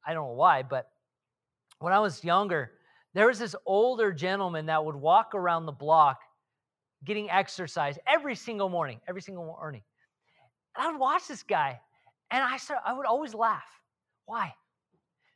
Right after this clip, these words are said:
Because he was always smoking a cigarette. And I would laugh because I'm like, "I'm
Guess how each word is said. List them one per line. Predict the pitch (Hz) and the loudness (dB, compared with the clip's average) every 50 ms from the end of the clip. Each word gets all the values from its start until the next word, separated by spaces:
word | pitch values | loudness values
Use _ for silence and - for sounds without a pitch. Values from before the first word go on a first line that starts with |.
| _ _ - | _ _ -16
Because | 202 160 - 220 170 | -16 -12 -12 -10 -8
he | 185 | -8
was | 202 - | -4 0
always | 208 202 208 208 | 0 0 0 -2
smoking | - - 202 196 196 196 196 175 | -6 -6 -6 -6 -6 -6 -6 -12
a | |
cigarette. | 151 - 180 160 131 107 87 _ _ _ _ _ _ _ _ _ _ _ _ _ _ _ _ _ _ _ _ _ _ _ _ _ _ _ _ _ _ _ _ - | -10 -10 -12 -10 -10 -10 -12 _ _ _ _ _ _ _ _ _ _ _ _ _ _ _ _ _ _ _ _ _ _ _ _ _ _ _ _ _ _ _ _ -2
And | 208 240 | 2 6
I | 262 277 | 6 6
would | 285 285 285 269 | 6 4 2 -2
laugh | 226 269 294 311 349 294 - - | -2 -2 0 0 0 -2 -2 -6
because | 262 - - 220 - | -16 -14 -12 -6 -4
I'm | 254 254 | -2 2
like, | 254 247 240 220 220 - _ _ _ _ _ _ _ _ _ _ _ _ _ _ - | 2 2 2 2 -2 -10 _ _ _ _ _ _ _ _ _ _ _ _ _ _ -4
"I'm | - 330 359 | -2 -2 -2